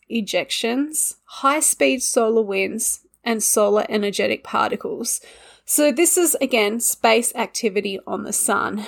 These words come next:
which creates space weather. So all solar activity is driven by the sun's magnetic field.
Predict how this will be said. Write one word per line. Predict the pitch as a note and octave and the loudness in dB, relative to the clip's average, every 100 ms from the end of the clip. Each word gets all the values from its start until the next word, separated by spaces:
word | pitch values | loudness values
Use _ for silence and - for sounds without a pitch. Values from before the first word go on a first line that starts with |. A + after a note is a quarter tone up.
| - | -8
which | A#3+ A3 - | -6 -6 -6
creates | - G#3 G3 G3+ - - - _ _ - | -2 0 0 0 -2 -4 -6 _ _ -6
space | - A#3 A3 - | 2 2 2 -2
weather. | - F#3+ G3 - _ - _ - | -2 -4 -6 -16 _ -20 _ 2
So | C#4+ C4+ | 4 4
all | E4 F#4 | 4 4
solar | F4 D4+ C#4 C#4 | 4 4 4 4
activity | C4 - C4 A#3+ B3 A#3 - A#3 | 0 -4 -8 -4 -4 -4 -2 -2
is | A3 | -4
driven | A3+ B3 A#3+ A3+ | -2 -2 0 0
by | G#3+ G#3 | 0 0
the | G#3 | 0
sun's | - A3+ A3 | -2 -2 -2
magnetic | G#3 F#3+ G#3+ A3 C#4+ | -2 -2 -2 -4 -4
field. | - D#4+ E4+ G4 G#4+ - | -8 -6 -2 -2 -4 -6